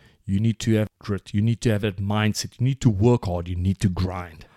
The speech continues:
All right, guys, that's me. I hope you guys have an unbelievable day wherever you are in the world.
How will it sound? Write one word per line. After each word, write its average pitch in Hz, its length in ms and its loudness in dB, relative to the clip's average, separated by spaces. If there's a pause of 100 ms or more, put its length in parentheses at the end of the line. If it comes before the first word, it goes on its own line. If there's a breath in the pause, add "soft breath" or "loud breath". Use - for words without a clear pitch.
(180 soft breath)
All 135 60 8
right, 156 160 6
guys, 151 420 6
that's 131 400 4
me. 139 300 4 (320 loud breath)
I 113 100 0
hope 127 240 6
you 135 80 8
guys 120 280 4
have 92 120 -2
an 92 60 -8 (160)
unbelievable 113 880 6
day 104 220 2
wherever 156 540 4
you 139 220 8
are 120 260 4
in 113 120 2
the 110 100 6
world. 101 400 4